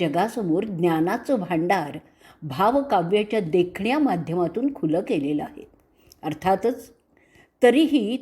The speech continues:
त्याचा लाभ खरे मुमुक्षूच घेऊ शकतील, हे जाणून ते म्हणतायत,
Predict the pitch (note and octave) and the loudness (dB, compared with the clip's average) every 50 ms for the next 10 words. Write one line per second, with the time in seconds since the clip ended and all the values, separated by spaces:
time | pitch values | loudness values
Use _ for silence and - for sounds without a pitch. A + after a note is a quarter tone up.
0 | - - - G3+ G3+ G3 - B3 B3+ B3 A#3 G#3 F#3+ G3+ - - - - - G#3+ | -8 -4 -2 -2 -2 -2 -2 -4 -4 -2 -2 -2 -4 -4 -6 -12 -16 -2 0 0
1 | G#3 A3+ C#4 D#4 C4+ A3+ G#3 G#3 A3 A#3 A3+ - - - A#3 E3 C#3 - F3 E3 | 2 2 2 2 2 2 2 2 0 0 -2 -2 -2 0 0 0 0 -2 -6 -2
2 | D#3 D#3+ D#3+ F3 G3+ - - - - C3 - - C#3+ C#3 - - - _ _ _ | 2 2 2 2 0 -2 -2 -2 -4 -4 -6 -6 -6 -6 -6 -10 -14 _ _ _
3 | _ _ _ _ _ - F#3 F3+ E3+ D#3 E3 D#3+ D#3 D#3 F3+ A3+ A3+ A3+ A3 F#3 | _ _ _ _ _ -2 0 0 2 2 2 2 2 2 0 0 0 0 0 0
4 | D3+ E3 E3 D3 - E3+ F3+ A#3 | 0 -2 -2 -2 -2 -2 -2 -2